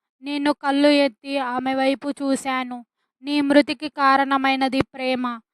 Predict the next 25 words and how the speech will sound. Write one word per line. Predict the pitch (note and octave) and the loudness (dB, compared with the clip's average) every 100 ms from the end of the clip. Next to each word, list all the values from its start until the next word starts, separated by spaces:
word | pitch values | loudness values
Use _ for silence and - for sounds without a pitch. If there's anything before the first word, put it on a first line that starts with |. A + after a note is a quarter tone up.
| _ _ _ | _ _ _
కానీ | C4+ C#4 C#4+ | 0 0 2
అది | C#4+ C4+ | 0 0
నిజమైన | C#4 C#4 C4+ C#4 C#4 C#4 | -2 -2 -2 0 0 0
ప్రేమ | C4+ - C4 C4 | -2 -4 -6 -2
కాదు. | C4 C4+ B3+ A#3+ B3+ A#3 _ _ _ - | -4 0 0 0 -4 -6 _ _ _ -2
ఆత్మ | C4 C#4+ C#4+ D4 | 2 2 2 -4
కోసం | - C#4 C4+ C#4+ C4+ | 4 4 4 0 -4
కాదు. | B3+ C4 B3+ A#3+ B3+ A3+ _ | -6 -2 0 0 0 -2 _
దాన్ని | A3+ C4 C4+ C#4+ | -8 -4 -2 4
ఉపయోగించేందుకు, | C#4 C#4 D4 D4 C#4+ C4+ C4+ C4 C#4 C4 B3+ B3+ C4 C4+ B3+ _ _ _ _ | 6 6 6 6 6 4 -2 -4 -2 -2 -2 -4 -2 -4 -4 _ _ _ _
మిమ్మల్ని | C#4 C#4 C#4 C#4 C#4 | -10 -4 -2 -2 -2
విడదీయటం | C#4 C4+ C4+ C#4 C#4 C4+ C4 C4 | 2 2 2 0 0 2 0 -4
కోసం. | B3 C4 C4 - C4 B3+ B3 _ - _ _ _ _ _ - - - | -2 2 2 2 -4 -4 -10 _ -20 _ _ _ _ _ -12 -4 6
ఆమె | C#4+ C#4 C#4 | 12 12 12
దగ్గర | C4 A#3+ C#4 C#4 | 12 10 10 10
ఒక | C4+ C4 | 10 6
పాత | A#3+ C4 B3+ C4 C#4+ | 2 6 8 8 6
బ్రేస్లెట్ | A#3+ C4 C4 - C#4+ C4 A#3+ | 0 2 2 2 2 2 2
ఉంది. | B3+ B3 A#3+ - _ _ C#4 | 2 2 0 -4 _ _ -12
ఒకసారి | B3+ C#4+ D4 C#4+ C#4+ | -6 0 6 6 6
నేను | C#4 C#4 C4+ | 4 4 6
ఇచ్చినది. | C4+ - - C#4 C4+ B3+ A#3+ _ _ | 4 2 0 2 2 2 -2 _ _
అది | B3+ C#4 | -4 0
నా | C#4 C#4 | 4 4
పాత | C4+ C#4 C4+ | 4 6 6